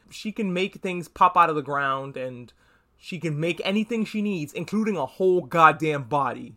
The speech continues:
because she's actually in a cocoon under the ground. She makes herself into a nice, delicious fruit for Eren to eat.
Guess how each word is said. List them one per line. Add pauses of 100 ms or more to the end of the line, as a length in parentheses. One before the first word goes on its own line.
(400)
because
she's
actually
in
a (120)
cocoon
under
the
ground. (220)
She
makes
herself
into
a
nice,
delicious
fruit
for
Eren
to
eat.